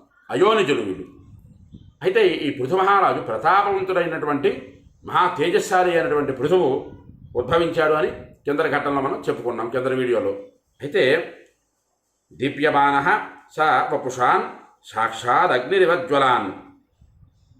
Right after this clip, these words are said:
ఆద్యమ జగవం నామ ఖాత్ పపాత తతో ధనుః. ఇక్కడ నుంచి వచ్చేటటువంటి ప్రతి ఒక్క శ్లోకము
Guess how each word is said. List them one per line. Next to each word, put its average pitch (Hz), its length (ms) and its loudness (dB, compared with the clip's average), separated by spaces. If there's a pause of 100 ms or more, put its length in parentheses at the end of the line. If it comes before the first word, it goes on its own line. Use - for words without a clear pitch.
(500)
ఆద్యమ 170 680 0 (680)
జగవం 135 800 0 (440)
నామ 110 280 -2 (1500)
ఖాత్ 185 480 0 (260)
పపాత 175 680 0
తతో 190 300 2
ధనుః. 156 360 -2 (1300)
ఇక్కడ 190 260 -4
నుంచి 202 260 0
వచ్చేటటువంటి 196 640 0
ప్రతి 151 280 -2
ఒక్క 170 240 0
శ్లోకము 165 840 -2